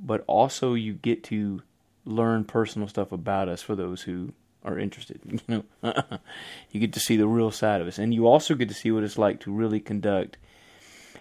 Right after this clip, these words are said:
an investigation. Because in, when you got the T V shows, they investigate what? You know, anywhere from eight to twelve hours, depending on the place, because we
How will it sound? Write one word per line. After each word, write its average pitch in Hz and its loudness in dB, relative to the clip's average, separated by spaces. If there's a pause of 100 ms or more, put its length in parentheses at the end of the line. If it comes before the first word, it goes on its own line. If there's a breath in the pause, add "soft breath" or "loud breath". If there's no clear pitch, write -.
(200 soft breath)
an 110 2
investigation. 107 0 (560)
Because 95 -6
in, 95 -6
when 95 -6
you 117 0
got 113 2 (200)
the 101 -10
T 143 0
V 131 2
shows, 95 -6 (640 soft breath)
they 101 0
investigate 104 -2
what? 92 -6 (460)
You 107 -10
know, 78 -14 (120)
anywhere 95 -4
from 92 -8 (140)
eight 104 -4 (100)
to - -18
twelve 110 0
hours, 98 2
depending 135 4
on 113 2
the 101 -4
place, 156 4
because 104 -2
we 143 -4